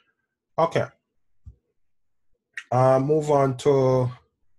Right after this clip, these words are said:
number two. So in the diagram below,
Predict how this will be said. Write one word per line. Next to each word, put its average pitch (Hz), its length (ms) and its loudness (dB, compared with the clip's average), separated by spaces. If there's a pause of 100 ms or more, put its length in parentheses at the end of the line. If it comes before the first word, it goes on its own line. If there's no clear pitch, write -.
(1400)
number 117 340 -6
two. 185 540 0 (1400)
So - 120 -10
in 147 140 -2
the 151 100 2
diagram 165 480 2
below, 165 500 0